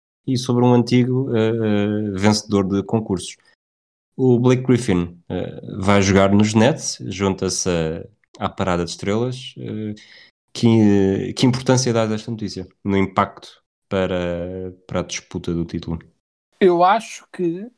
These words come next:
Speaker 2: a minha, minha, minha resposta tem duas fases. Por um lado, ao contrário de outros, eu acho que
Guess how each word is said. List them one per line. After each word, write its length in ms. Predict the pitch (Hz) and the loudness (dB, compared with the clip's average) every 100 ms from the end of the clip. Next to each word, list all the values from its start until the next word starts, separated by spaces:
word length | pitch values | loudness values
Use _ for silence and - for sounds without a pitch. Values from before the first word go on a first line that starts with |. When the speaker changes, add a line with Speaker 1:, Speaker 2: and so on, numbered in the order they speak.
| _ _ - | _ _ -6
Speaker 2:
a 140 | 180 | -4
minha, 280 | 180 196 190 | -2 -4 -6
minha, 240 | 190 196 | -2 -2
minha 240 | 180 180 180 | -2 -6 -10
resposta 400 | - 196 196 190 | -2 -2 -2 -6
tem 400 | - 190 185 175 | -6 -6 -4 -6
duas 240 | 202 196 | -4 -4
fases. 600 | - 156 123 123 - - _ _ _ _ _ _ | -4 -6 -6 -14 -20 -20 _ _ _ _ _ _
Por 120 | - | 0
um 120 | 277 | 0
lado, 400 | 226 185 175 277 - | 0 -4 -6 -12 -2
ao 140 | 185 | 0
contrário 520 | 190 220 220 240 220 196 | 0 -4 -4 -4 -4 -6
de 180 | 160 | -2
outros, 540 | 180 196 226 269 - _ | 0 0 -2 -14 -14 _
eu 220 | 208 196 | -2 0
acho 360 | 202 226 - - | 0 -2 -8 -20
que 380 | - 202 196 254 | -14 -10 -8 -10